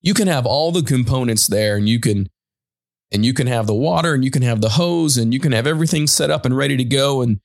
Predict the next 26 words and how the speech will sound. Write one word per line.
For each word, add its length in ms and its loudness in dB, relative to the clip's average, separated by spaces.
and, 320 0
and 160 -2
still 340 0
not 240 -2
see 180 0
success 680 0
in 160 0
what 160 -2
you're 120 0
trying 380 0
to 100 0
do 260 0
because 440 0
you're, 220 0
as 320 0
a 80 0
leader 380 0
and 180 0
your 160 0
approach 420 -2
to 120 -2
leadership, 520 0
you're 160 0
blocking 720 -2
the 100 0
flow. 540 -2